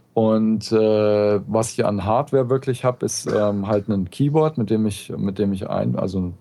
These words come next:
die Tastatur, mit der ich einspielen kann, das ist über midi angeschlossen. Ähm, und,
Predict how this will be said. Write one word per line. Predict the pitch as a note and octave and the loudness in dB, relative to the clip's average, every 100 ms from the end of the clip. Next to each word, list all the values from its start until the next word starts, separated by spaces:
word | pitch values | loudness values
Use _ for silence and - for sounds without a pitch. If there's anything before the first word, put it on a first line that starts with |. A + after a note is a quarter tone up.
| _ _ | _ _
die | F#2+ | -12
Tastatur, | F#2 G2+ - G2 - C3 | -4 -4 -2 -4 0 2
mit | C#3 - | 2 2
der | F#2+ | 0
ich | - | 0
einspielen | G2+ A#2+ - C#3+ C#3 | 0 0 0 0 0
kann, | C#3 C3+ | 0 0
das | G#2 | -2
ist | A2 | 0
über | G#2 | 0
midi | G2+ A2 C3+ C3 | 2 2 2 2
angeschlossen. | A#2+ B2+ C3+ C3 C3 C3 C3 C#3+ C#3+ _ - - - _ _ _ _ - | 2 2 2 0 0 0 0 -4 -4 _ -20 -20 -20 _ _ _ _ -2
Ähm, | G#2+ G#2+ G#2 G#2+ G#2+ | 2 2 2 0 0
und, | G#2+ - G#2+ G#2 G#2 G#2+ G2 - | -2 -2 0 2 2 0 -2 -10